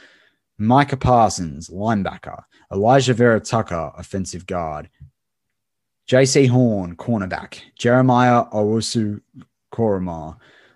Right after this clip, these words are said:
linebacker. Trevon Moehrig, safety. Ke-, Kwity Paye, edge. Gregory Rousseau,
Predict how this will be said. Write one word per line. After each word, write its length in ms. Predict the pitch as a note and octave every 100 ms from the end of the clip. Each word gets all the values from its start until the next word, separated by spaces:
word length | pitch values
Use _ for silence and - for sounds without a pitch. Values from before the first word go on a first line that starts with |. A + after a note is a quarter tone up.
| _
linebacker. 760 | G2+ G#2+ F#2+ E2+ F2 C#2+ B1+ - _ _ _
Trevon 380 | - C#3+ D3 C#3
Moehrig, 720 | C3+ C3 G#2 F2+ D#2+ C#2+ -
safety. 840 | - A#2 A2 - F#2+ D2 B1 B1 -
Ke-, 420 | A2 C3 C3 A#2
Kwity 340 | A#2 F3 E3+
Paye, 680 | C3 B2+ C#3 B2 G2 F2+ E2+
edge. 800 | D#2+ F#2 E2 D2+ C#2 - - - _ _
Gregory 420 | A#2 A#2 B2+ B2
Rousseau, 720 | A2 G#2 - A2+ G#2 F#2 E2+